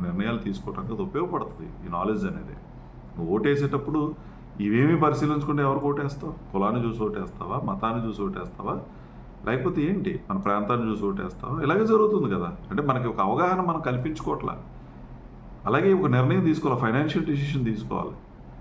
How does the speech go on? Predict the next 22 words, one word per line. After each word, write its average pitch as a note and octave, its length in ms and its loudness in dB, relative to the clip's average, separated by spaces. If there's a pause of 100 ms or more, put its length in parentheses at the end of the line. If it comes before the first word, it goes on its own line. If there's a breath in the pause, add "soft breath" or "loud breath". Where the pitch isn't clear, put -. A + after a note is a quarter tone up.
(300)
ఎక్కడ C#3+ 160 4 (340)
పెట్టుబడి B2+ 340 4
పెట్టాలో B2 260 2 (100)
తెలుసుకోవాలి, G2 420 0
లేదా G#2 120 4
ఏ G#2+ 140 4
బ్యాంకులో A#2 340 2
డబ్బులు G2+ 260 2
దాయాలో G#2+ 320 2
తెలియాలి, F#2 400 4
లేదా F#2+ 180 2
ఎవరి G2 180 2
నుంచి A2+ 180 0
లోన్ G#2 240 4
తీసుకోవాలో A2 400 0
తెలియాలి. F#2+ 320 2 (540 loud breath)
తెలియాలంటే F#3+ 580 2
మనకు D#3 160 -4 (140)
జ్ఞానం, B2 360 0
పరిజ్ఞానం, A#2 480 -4 (440)
విజ్ఞానం A#2 420 0
అనేది C#3 180 0